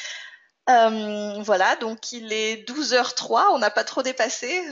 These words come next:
c'est vraiment super, on répondra aux questions, euh, par écrit comme l'a précisé, euh, Damien pour, euh, ceux qui ont, qui malheureusement n'ont pas eu de réponse aujourd'hui.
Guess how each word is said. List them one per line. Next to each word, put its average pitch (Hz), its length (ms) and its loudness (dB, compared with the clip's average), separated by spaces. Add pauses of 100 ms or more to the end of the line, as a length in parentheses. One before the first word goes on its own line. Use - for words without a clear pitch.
(120)
c'est 202 240 -8
vraiment 214 240 -6
super, 240 420 -2
on 202 60 -2
répondra 214 480 -2
aux 214 40 -2
questions, 226 600 -2
euh, 190 160 4
par 240 200 0
écrit 233 320 -10
comme 202 200 -4
l'a 190 240 4
précisé, 214 600 -4
euh, 196 160 2
Damien 208 380 0
pour, 220 320 -4
euh, 190 80 4
ceux 220 220 0
qui 208 320 -8
ont, 180 580 -4
qui 185 220 -14
malheureusement 196 720 -2
n'ont 190 100 -8
pas 196 140 -2
eu 214 60 -2
de 202 60 -4
réponse 208 520 -2 (160)
aujourd'hui. 190 520 -6